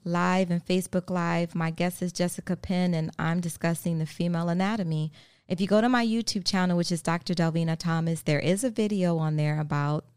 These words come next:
the clitoris. But on Thursday night, we're discussing things like vaginoplasty and all these different procedures that women have undergone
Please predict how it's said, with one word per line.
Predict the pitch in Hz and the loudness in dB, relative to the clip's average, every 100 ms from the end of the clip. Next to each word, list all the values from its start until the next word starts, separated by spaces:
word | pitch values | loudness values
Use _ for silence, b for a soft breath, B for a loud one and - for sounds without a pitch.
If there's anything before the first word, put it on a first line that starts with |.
| 160 151 | -20 -8
the | 165 160 160 | -2 -2 -2
clitoris. | - 269 - 160 139 - - - - B B B - | -6 -6 -4 -6 -6 -8 -10 -12 -14 B B B 2
But | 196 - - | 2 2 -6
on | - 175 | 0 2
Thursday | 180 254 349 240 | 4 2 4 2
night, | 196 185 | 2 0
we're | - 180 | 0 0
discussing | 175 - 190 190 - 156 151 175 _ _ _ _ _ _ _ - - | -2 -2 -2 -2 -2 -2 -2 -4 _ _ _ _ _ _ _ -20 0
things | 202 196 - | 2 4 4
like | 170 160 | 0 2
vaginoplasty | 170 175 180 175 160 160 165 170 - 160 151 | 2 2 2 0 0 -2 -2 -4 -4 -2 0
and | 143 | 0
all | 156 175 | 2 0
these | 190 196 165 | 0 -2 -4
different | 175 - 170 165 240 b b b b - | -8 -6 -6 -4 -6 b b b b 0
procedures | 180 - - 208 165 160 151 | 0 2 2 2 4 2 2
that | - - | 0 0
women | 151 170 175 | 2 4 4
have | 175 160 | 4 2
undergone | 156 165 175 170 180 175 160 151 151 | 2 2 0 0 0 2 2 2 0